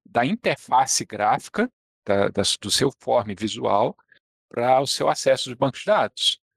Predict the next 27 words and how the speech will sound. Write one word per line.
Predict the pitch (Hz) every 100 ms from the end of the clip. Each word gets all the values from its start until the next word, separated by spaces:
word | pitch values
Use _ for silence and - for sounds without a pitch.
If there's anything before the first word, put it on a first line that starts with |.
| _ _ _ _ -
É, | 110 110 113 - - -
isso, | 156 226 - 226 196 -
em, | 131 131
em | 131 143
certos | - 160 147 -
momentos, | 135 117 110 107 -
pode | - 123 -
parecer | 120 113 -
uma | 104
vantagem, | 110 135 127 156 220 254
né? | 156
Com, | 165 - 120 117 -
com | - 139 147 151 123 - _
um | - 233
minuto, | 302 185 254 -
você | 139 -
cria | 147 - 160
um |
form | 139 - 135
de | 123
ac-, | 117 - -
um | 113 107 107
form | - 113
de | 110
cadastro, | - 131 104 147 - -
por | 120
exemplo, | 107 107 190